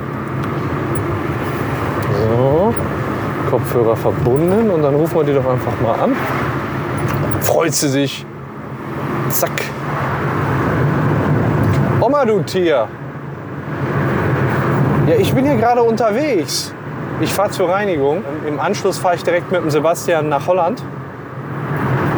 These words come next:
Äh, zur Frauen-Europameisterschaft im Fußball. Ja, da wart ihr aber auch zwanzig Jahre jünger oder fünfzehn. Ja, Oma, du wirst auch nicht jünger. Ja, ja, die, die wird sich da in den Garten stellen. Ja, das ist heute halt, weil so ein schönes Wetter ist.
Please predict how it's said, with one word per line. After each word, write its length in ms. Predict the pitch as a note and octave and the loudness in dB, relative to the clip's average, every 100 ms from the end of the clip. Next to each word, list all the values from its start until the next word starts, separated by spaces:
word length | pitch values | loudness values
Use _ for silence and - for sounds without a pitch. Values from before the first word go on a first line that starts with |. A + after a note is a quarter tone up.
| D3 | 2
Äh, 160 | D3+ D3 | 2 2
zur 180 | - E3 | 2 0
Frauen-Europameisterschaft 1800 | - G#3+ A#3+ F#3+ C#3 C3+ - C#3+ C3 C3+ C#3+ C3 B2 A#2+ B2+ - C3 C#3+ | 2 2 2 2 0 -4 0 2 4 4 2 2 0 0 -2 -2 -2 -2
im 100 | B2+ | -2
Fußball. 420 | F3+ D#3+ C#3 D#3 - - - - - - - - - - - | 0 2 2 2 0 -8 -6 -6 -6 -6 -6 -4 -4 -2 0
Ja, 160 | B2 C#3+ | 2 2
da 100 | C#3+ | 4
wart 160 | E3 F3 | 2 2
ihr 20 | |
aber 140 | E3+ | 2
auch 100 | D#3 | 0
zwanzig 460 | C3 E3 E3+ F3 D#3 | 0 0 0 -2 0
Jahre 240 | D#3 D#3+ | 2 2
jünger 420 | C#3 E3 A#3+ D3+ | 2 0 2 2
oder 320 | B2 A2+ A2 G#2+ - | 4 4 2 0 -4
fünfzehn. 540 | - C3+ - B2+ A2 G#2+ G2+ - - - - - - - - - | -2 0 0 0 0 0 -4 -8 -8 -6 -4 -4 -4 -2 -4 0
Ja, 420 | A2+ B2 C3 C#3+ - | 2 4 4 2 2
Oma, 180 | E3+ F#3+ | 0 2
du 140 | G#3 | 0
wirst 180 | A#3+ - | -2 0
auch 120 | A3+ | 0
nicht 180 | C#3+ A#2+ | 0 -2
jünger. 240 | G2+ F#2+ - - - - - - - | -4 -4 -8 -10 -12 -10 -12 -10 0
Ja, 120 | C#3 | 2
ja, 180 | E3 D#3 | 4 4
die, 220 | D3 C#3+ | 2 0
die 160 | B2 C3 | 0 0
wird 120 | C#3 | 0
sich 120 | C#3 | 0
da 120 | C3+ B2+ | 0 0
in 60 | |
den 40 | B2+ | 2
Garten 240 | C3 A#2 | 0 2
stellen. 160 | C#3 C#3 | 0 2
Ja, 120 | E3+ | 2
das 140 | G#3 | 2
ist 160 | G3 G3+ | -2 0
heute 240 | G3 F3 | 0 2
halt, 220 | E3+ F#3 | 0 0
weil 120 | F3 D#3 | -2 -2
so 100 | D#3 | -4
ein 60 | |
schönes 360 | - G3+ F3 D#3+ | -2 -2 0 0
Wetter 240 | F#3 D#3+ | 2 4
ist. 180 | C#3 | 2